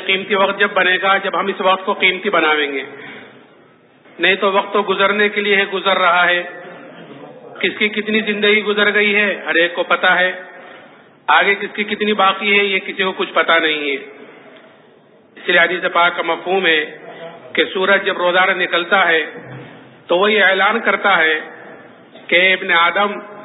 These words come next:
تجھے جو عمل کرنا ہو کر لے، تیری زندگی میں پھر یہ دن کبھی نہیں آئے گا واپس، کہ جو وقت گزر گیا، جو گھڑی گزر گئی، اب وہ کسی قیمت پر بھی واپس نہیں آنے والی ہے،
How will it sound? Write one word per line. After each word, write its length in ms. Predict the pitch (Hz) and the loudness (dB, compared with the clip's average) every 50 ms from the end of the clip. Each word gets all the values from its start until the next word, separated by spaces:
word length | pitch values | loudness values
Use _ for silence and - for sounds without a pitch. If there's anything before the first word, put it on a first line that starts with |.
| - - - | -20 -12 -4
تجھے 300 | - 185 190 202 220 226 | -4 -2 0 2 2 2
جو 180 | 220 220 220 208 | 2 2 2 2
عمل 280 | 196 202 208 208 208 | 2 2 2 0 -2
کرنا 380 | 208 202 185 185 190 196 196 190 | 0 0 0 0 2 2 2 4
ہو 140 | 196 190 185 | 4 2 0
کر 240 | 190 190 170 170 | 0 2 2 2
لے، 320 | 170 175 185 208 214 208 196 165 - - - - - - - - - - - - - - - - | 2 2 2 2 2 2 2 -2 -4 -8 -14 -18 -20 -20 -20 -20 -20 -20 -20 -20 -20 -18 -2 2
تیری 260 | 185 190 208 220 214 | 2 2 2 2 -2
زندگی 480 | 202 202 196 202 196 196 185 190 208 | -4 -6 -4 -2 -2 -2 0 0 0
میں 260 | 202 214 214 214 196 180 | 0 2 2 2 2 0
پھر 180 | - 190 202 | -2 -6 -4
یہ 160 | 196 196 208 | -2 0 0
دن 180 | 208 208 214 214 | 0 0 -2 -2
کبھی 260 | 208 190 175 196 214 | 0 0 0 2 0
نہیں 200 | 208 185 190 190 | 2 0 2 2
آئے 220 | 170 156 156 156 151 | 2 2 2 2 2
گا 60 | 151 | 0
واپس، 320 | 156 147 143 - 151 135 - - - - - - - - - - - - - - - - - - - - - | 0 0 0 0 -2 -4 -4 -8 -14 -18 -20 -20 -20 -20 -20 -20 -20 -20 -20 -20 -20 -20 -20 -20 -20 -4 -2
کہ 100 | 180 170 | 0 0
جو 160 | - 190 190 | 2 2 2
وقت 300 | 190 202 208 202 - 185 | 4 2 2 0 -2 -4
گزر 220 | 196 - 220 208 208 | -2 0 2 2 2
گیا، 440 | 202 190 196 190 185 175 165 160 160 160 | 0 -2 0 2 4 4 4 2 2 0
جو 100 | 190 190 | -4 -4
گھڑی 300 | 175 180 185 196 208 208 | 0 2 2 2 2 0
گزر 320 | 190 190 185 214 214 208 | -2 0 0 2 2 2
گئی، 260 | 196 196 196 196 185 180 - | 2 2 0 0 -2 -2 0
اب 220 | 185 208 208 196 | 0 0 2 2
وہ 100 | 226 226 | 2 0
کسی 340 | 226 - 226 - - 226 233 | 0 -2 -6 -6 -2 -2 0
قیمت 380 | 226 233 214 208 208 202 202 - | 0 0 0 0 0 0 0 0
پر 120 | 214 202 | 0 0
بھی 100 | 196 220 | 0 0
واپس 380 | 208 190 180 185 202 196 190 196 | 2 2 2 2 0 -2 -2 -2
نہیں 140 | 196 196 | 0 2
آنے 200 | 180 170 165 165 | 2 2 2 2
والی 380 | 160 151 147 147 147 143 139 135 | 0 0 0 0 -2 -4 -4 -6
ہے، 60 | 123 | -6